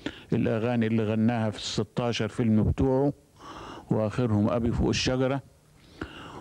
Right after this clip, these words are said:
والأغاني اللي غناها في الإذاعة، والأغاني اللي غناها في السينما من غير ما يتصور، وأغاني الأفلام بتاعته بقى العاطفية كلها،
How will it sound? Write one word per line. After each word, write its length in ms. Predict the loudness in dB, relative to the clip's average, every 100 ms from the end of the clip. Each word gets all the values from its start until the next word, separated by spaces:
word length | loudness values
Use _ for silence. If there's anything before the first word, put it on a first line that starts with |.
| -4 0
والأغاني 1300 | 2 4 4 4 4 4 4 2 2 2 0 0 2
اللي 180 | 2
غناها 320 | 2 2 2 2
في 100 | 0
الإذاعة، 680 | 2 2 2 0 -2 -4 -8 _ -20 -20 -20 -20 -18 -18 -4
والأغاني 880 | 0 2 2 4 2 2 0 2 2
اللي 160 | 2 2
غناها 320 | 2 0 0
في 100 | -4
السينما 460 | -4 0 2 2 4
من 200 | 4 4
غير 380 | 4 2 2
ما 140 | 2 0
يتصور، 560 | 0 0 2 2 0 -2 -14 _ _ -18 -16 -16 -20 -20 -20 -20 -20 -6 0
وأغاني 720 | 2 2 2 0 0 0 0
الأفلام 540 | 0 0 -2 -2 0 -2
بتاعته 520 | -2 -4 -4 -2 0
بقى 200 | 2 2
العاطفية 680 | 0 0 -2 -2 0 2 2
كلها، 560 | 2 2 2 0 -4